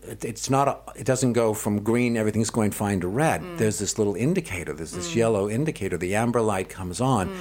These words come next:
Speaker 1: It's like, "Oh, I'm feeling something, I'm feeling something." Do I slow down and observe it,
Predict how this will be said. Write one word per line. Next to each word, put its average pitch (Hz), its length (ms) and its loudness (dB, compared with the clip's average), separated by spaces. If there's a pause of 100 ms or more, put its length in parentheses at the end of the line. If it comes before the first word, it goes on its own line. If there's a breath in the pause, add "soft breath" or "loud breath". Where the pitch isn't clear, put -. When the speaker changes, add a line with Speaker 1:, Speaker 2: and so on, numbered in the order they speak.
(240 loud breath)
Speaker 1:
It's - 100 -10
like, 98 140 -4
"Oh, 104 80 4
I'm 98 80 0
feeling 135 300 0
something, 92 360 -4
I'm 92 80 -4
feeling 147 340 0
something." 95 420 -4 (460 loud breath)
Do 120 180 2
I 139 140 4
slow 127 480 2
down 117 760 2 (320)
and 98 180 0
observe 123 480 0
it, 90 160 -2